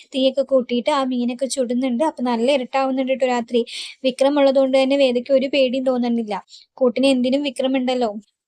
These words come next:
എന്തൊക്കെ ഉണ്ടായാലും തന്നെ സംരക്ഷിക്കാൻ വിക്രം ഉണ്ട് എന്നുള്ള ഒറ്റ ധൈര്യത്തിലാണ്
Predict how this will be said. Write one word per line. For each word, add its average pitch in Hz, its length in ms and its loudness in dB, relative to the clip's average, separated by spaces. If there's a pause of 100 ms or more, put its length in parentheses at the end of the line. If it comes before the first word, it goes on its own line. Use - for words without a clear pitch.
(600)
എന്തൊക്കെ 269 360 2
ഉണ്ടായാലും 277 520 0
തന്നെ 269 120 2
സംരക്ഷിക്കാൻ 262 640 -2
വിക്രം 262 340 -2
ഉണ്ട് 254 140 2
എന്നുള്ള 269 220 2
ഒറ്റ 254 220 -2
ധൈര്യത്തിലാണ് 262 600 0